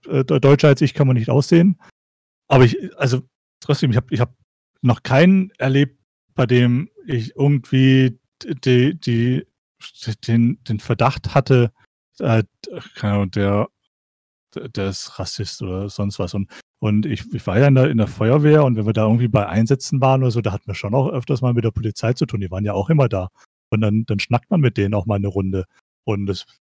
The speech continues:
war immer, also immer s-, s-, super entspannt, äh, und, ja, weiß ich. Also ich, ich kann sowas nicht nachvollziehen. Aus, aus ei-, aus eigenen Erfahrungen. Vielleicht fehlen mir da die entsprechenden Erfahrungen, aber,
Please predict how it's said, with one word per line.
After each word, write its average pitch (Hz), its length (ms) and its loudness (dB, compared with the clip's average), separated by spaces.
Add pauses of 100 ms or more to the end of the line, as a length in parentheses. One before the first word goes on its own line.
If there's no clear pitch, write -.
war 101 260 -4
immer, 170 380 4 (400)
also 120 200 2
immer 156 320 4
s-, 135 160 4
s-, 151 460 -6
super 160 520 2
entspannt, 151 760 -2 (560)
äh, 139 60 2
und, 123 520 2 (540)
ja, 131 220 -2
weiß 139 180 0
ich. 98 140 -8 (180)
Also 127 220 -2
ich, 147 200 -4
ich - 120 -4
kann 151 200 4
sowas 139 280 2
nicht 135 120 -2
nachvollziehen. 123 600 -8 (260)
Aus, 110 160 -6
aus 120 180 -4
ei-, 127 240 0 (180)
aus - 180 -6
eigenen 131 280 0
Erfahrungen. 113 640 -2 (360)
Vielleicht 131 500 2
fehlen 185 180 6
mir 180 80 6
da 113 140 -2
die 107 160 -10
entsprechenden 104 520 -8
Erfahrungen, 104 460 -6
aber, 104 240 -4